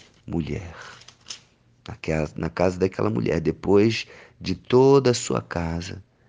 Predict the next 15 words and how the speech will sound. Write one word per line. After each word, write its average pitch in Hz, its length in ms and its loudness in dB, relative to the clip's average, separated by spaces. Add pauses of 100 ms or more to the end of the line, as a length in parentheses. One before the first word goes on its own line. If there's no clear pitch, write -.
(500)
ter 80 220 -4
sido 82 540 -6 (560)
convertida 104 1080 -2 (720)
a 85 100 -4
Jesus. - 1700 -12 (180)
Amém. 78 420 -8 (2000)
Ah, 85 420 -2
como 92 240 2
é 85 60 4
bom 82 360 0 (1160)
ter 87 180 2
a 82 80 0
casa 85 480 -2
toda 87 540 -2 (460)
restituída. 85 920 -6